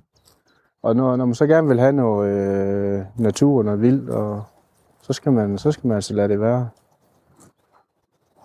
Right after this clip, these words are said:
Det, øh, nu her i foråret, der vil jeg kunne se råvildt være hernede. Jeg kommer ud på marken hver eneste dag. Det er først nu, hvor køerne er kommet ud at gå, vi ikke ser dem så tit, men, men det er jo hver eneste dag. Altså, de har overnatter hernede, så kommer de ud på marken her og,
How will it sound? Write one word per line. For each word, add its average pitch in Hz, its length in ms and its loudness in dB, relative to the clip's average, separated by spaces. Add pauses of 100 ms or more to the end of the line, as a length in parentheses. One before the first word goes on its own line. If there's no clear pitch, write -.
(360)
Det, 143 80 -6
øh, 113 480 -4 (1120)
nu 127 200 -4
her 123 200 2
i 104 200 -2
foråret, 123 380 2
der 127 120 4
vil 120 100 0
jeg 113 100 0
kunne 110 100 -6
se 123 100 0
råvildt 127 480 2
være 131 180 4
hernede. 120 340 2
Jeg 117 120 -2
kommer 131 260 0
ud 127 60 2
på 123 120 -6
marken 117 400 0
hver 113 100 2
eneste 120 300 -4
dag. 117 160 2
Det 98 100 -6
er 117 60 -6
først 131 220 0
nu, 139 100 0
hvor 127 180 2
køerne 120 300 2
er 104 40 -4
kommet 104 280 -4
ud 113 100 2
at 107 60 0
gå, 110 160 2
vi 101 120 -6
ikke 113 120 -4
ser 120 160 0
dem 104 100 -4
så 104 120 -8
tit, - 280 -4
men, 101 220 -4 (500)
men 110 140 0
det - 20 2
er 113 60 4
jo 110 60 2
hver 160 220 4
eneste 123 400 -2
dag. 107 220 0
Altså, 104 160 -4
de 113 220 0
har 107 80 0
overnatter 123 480 2
hernede, 117 320 0
så 127 100 0
kommer 123 280 -4
de 117 120 -2
ud 127 200 0
på 123 60 -10
marken 120 440 -6
her 113 140 -4
og, 101 160 -6